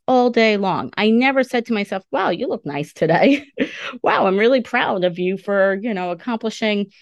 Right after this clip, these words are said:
you know, that run," or whatever I had on my to-do list. All I noticed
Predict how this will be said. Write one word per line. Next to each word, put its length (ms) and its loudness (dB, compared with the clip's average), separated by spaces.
you 120 2
know, 180 2
that 260 0
run," 300 2
or 100 0
whatever 380 -2
I 100 0
had 240 -6
on 80 -6
my 100 -6
to-do 340 -4
list. 420 -6
All 420 -2
I 260 0
noticed 580 -2